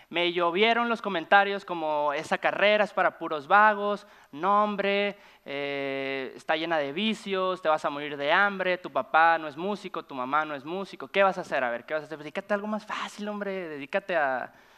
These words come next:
no sé, ser contador, arquitecto, eh, abogado, qué sé yo".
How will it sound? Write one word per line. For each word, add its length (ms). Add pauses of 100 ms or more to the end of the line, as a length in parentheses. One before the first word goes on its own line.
(200)
no 100
sé, 760 (480)
ser 240
contador, 1300
arquitecto, 1300
eh, 100
abogado, 880 (240)
qué 120
sé 160
yo". 240